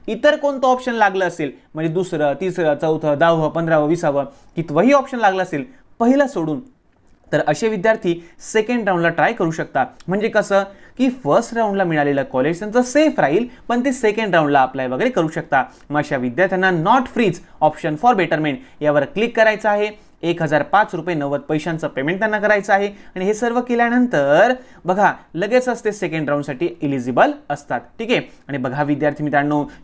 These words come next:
ज्या विद्यार्थ्यांना कोणतं कॉलेजच मिळालं नाहीये, अशा विद्यार्थ्यांनी पुन्हा नव्याने सेकंड कॅप राऊंडसाठी फॉर्म वगैरे फिलअप करता येईल त्यांना. ठीक आहे, चला.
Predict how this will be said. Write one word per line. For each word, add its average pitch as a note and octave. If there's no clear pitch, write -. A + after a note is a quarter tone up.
ज्या E3
विद्यार्थ्यांना D#3+
कोणतं E3+
कॉलेजच D#3+
मिळालं F#3+
नाहीये, F#3
अशा F#3
विद्यार्थ्यांनी F#3
पुन्हा G#3
नव्याने G3+
सेकंड B3+
कॅप F#3
राऊंडसाठी E3
फॉर्म C3+
वगैरे E3
फिलअप C#3
करता C3
येईल B2+
त्यांना. A#2
ठीक B3
आहे, G#3+
चला. C3